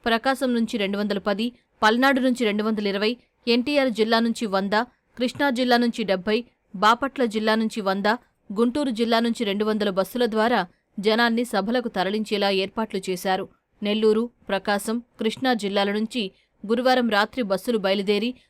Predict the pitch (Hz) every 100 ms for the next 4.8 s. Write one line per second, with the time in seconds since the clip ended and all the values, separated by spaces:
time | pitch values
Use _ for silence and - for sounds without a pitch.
0 | _ 214 233 247 294 247 240 226 226 233
1 | 208 202 202 196 220 220 226 214 208 190
2 | 196 202 202 196 - 175 185 214 247 240
3 | 214 185 185 196 190 185 185 _ _ _
4 | 202 202 214 208 208 202 196 226